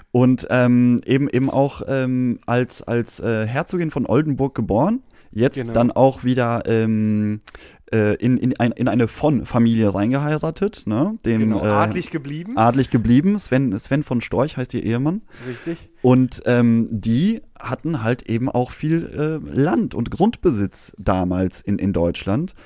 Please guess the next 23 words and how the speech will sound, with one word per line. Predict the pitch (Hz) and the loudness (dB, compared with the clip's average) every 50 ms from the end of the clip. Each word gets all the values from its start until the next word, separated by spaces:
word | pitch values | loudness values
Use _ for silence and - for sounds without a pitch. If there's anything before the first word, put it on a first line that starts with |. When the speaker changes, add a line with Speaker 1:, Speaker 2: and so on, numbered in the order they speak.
| - - - | -20 -8 -2
Speaker 1:
was | - 117 123 - | 0 0 2 2
dann | 131 120 | 2 2
natürlich | 120 117 - 135 131 127 123 - - | 2 0 0 0 0 0 0 -2 -2
flöten | - 180 196 208 - 113 | 2 4 4 4 4 2
gegangen | 104 107 95 101 92 95 95 - | 0 2 2 0 0 0 0 -2
ist, | - 160 170 - - | -2 -4 -4 -4 -6
als | - 92 110 101 - | -4 -2 -2 -2 -2
das, | - 107 104 - - - | -4 -4 -4 -6 -8 -8
äh, | - 101 107 101 101 101 101 | -4 -2 -2 0 0 0 0
Deutsche | 90 101 101 - - 110 | 0 -2 -2 -2 -4 -4
Reich | - 95 101 87 | -2 -2 -2 -4
auseinandergebröckelt | 73 98 117 113 120 131 123 101 90 87 - 90 95 107 87 - | -4 -6 -4 -2 -2 -2 -2 -2 -4 -4 -6 -6 -4 -4 -2 0
ist. | 101 160 180 - - - - - - - - - | -2 -2 -2 -4 -12 -20 -20 -20 -20 -20 -10 -4
Und | - 113 107 127 | -2 0 2 2
da | 131 170 | 0 0
ist | 202 196 - | 0 -2 -2
einfach, | 160 160 - 156 - | -2 -2 -4 -4 -2
glaub | 143 139 143 | 0 2 2
ich, | 139 131 - - - _ _ _ _ | 2 0 -2 -8 -20 _ _ _ _
viel | _ - - - 165 175 180 180 180 180 - - _ _ _ _ _ - 113 113 120 123 117 - - - | _ -12 -6 -2 0 2 4 4 4 2 0 -6 _ _ _ _ _ 0 4 4 6 4 4 0 -4 -6
Machtverlustangst, | - 151 143 139 131 131 131 - - - 110 110 107 107 107 107 - - | -2 0 2 2 2 0 -2 -6 -8 -4 -2 -2 0 0 -2 -4 -6 -12
viel, | - - - 135 135 131 127 123 117 - | -12 -6 -2 0 2 4 4 4 4 4
ähm, | 95 104 104 110 110 110 110 110 110 107 104 107 104 90 | 2 2 4 4 4 2 2 2 2 0 0 -2 -2 -4